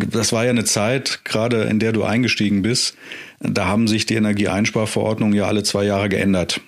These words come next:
Also da wurde ja noch ordentlich an der, an der Schraube gedreht. Ähm, und da konnte es ja schon sein, wenn man da irgendwie ein Jahr, zwei Jahre, ähm, nach offiziellem Projektstart erst dazukommt, dass sich die Verordnung einfach verschärft hat, ähm,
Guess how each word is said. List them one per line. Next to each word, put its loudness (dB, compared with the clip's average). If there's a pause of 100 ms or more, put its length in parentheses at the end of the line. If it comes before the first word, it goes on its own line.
(280)
Also 0
da -2
wurde -2
ja 0
noch 0
ordentlich 0
an 2
der, 0 (800)
an 0
der 2
Schraube 0
gedreht. 0 (240)
Ähm, 0 (800)
und 0
da 0
konnte 0
es 0
ja 0
schon 0
sein, 2
wenn 2
man 2
da 0
irgendwie 0
ein 2
Jahr, 2
zwei 0
Jahre, 0 (240)
ähm, 0
nach 0 (140)
offiziellem 0
Projektstart -2
erst -2
dazukommt, 0
dass 0
sich 2
die 2
Verordnung 0
einfach 0
verschärft 0
hat, -2 (760)
ähm, 2